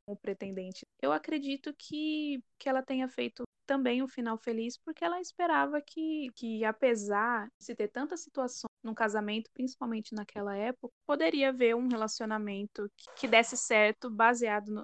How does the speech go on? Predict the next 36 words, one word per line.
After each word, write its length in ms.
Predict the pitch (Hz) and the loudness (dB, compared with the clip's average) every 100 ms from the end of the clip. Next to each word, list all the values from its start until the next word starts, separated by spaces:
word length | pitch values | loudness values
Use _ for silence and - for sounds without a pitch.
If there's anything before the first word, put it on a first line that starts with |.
| - | -6
no 100 | 233 | -2
amor, 320 | 262 226 220 | 0 0 0
não 180 | 208 220 | -2 -6
só 440 | - - 214 202 - _ _ _ _ 214 | -6 -2 2 2 -2 _ _ _ _ -6
em 220 | 214 214 | -2 -2
aparências, 800 | 208 247 240 220 208 - 202 202 | 2 4 4 2 -2 -4 -6 -4
não 220 | 214 226 | -6 -6
só 500 | - - 208 202 196 - | -6 -2 0 0 -2 -6
em 40 | - | -2
posição 460 | 226 214 220 220 | 0 0 -2 -4
social, 640 | 226 214 - 220 208 233 285 | -2 -2 -2 2 4 4 4
até 240 | 233 - | -2 -4
porque 280 | 208 214 - | -6 -8 -6
ela 100 | 208 | -4
recebeu 480 | 202 214 214 196 196 | -4 -6 -8 -4 -4
uma 160 | 196 202 | -4 -4
proposta 480 | 202 196 190 190 | -4 -4 -4 -6
de 80 | 196 | -12
depois 640 | - 180 - 220 247 - - | -12 -10 -2 0 0 -4 -12
e 100 | 202 | -6
ela 220 | 190 190 190 | -4 -2 -2
rejeitou, 560 | 196 190 202 220 233 | -2 -4 -4 -2 0
né? 160 | 247 277 | 0 -2
E 120 | 277 285 | 0 2
ela 220 | 311 311 _ _ | 2 0 _ _
pode 200 | 277 269 | -2 0
ter 80 | 320 | 0
mostrado 520 | 311 320 - 294 285 | 0 0 4 4 4
isso 220 | 277 - 277 | 2 0 0
no 80 | |
livro 340 | 262 269 294 320 | 0 -2 -4 -6
como 240 | - 339 330 | -4 2 4
algo 200 | 330 320 | 4 2
que 80 | |
ela 120 | 320 302 | -2 -2
acreditava. 760 | 294 285 - 302 208 185 180 | -2 -6 0 4 4 4 -6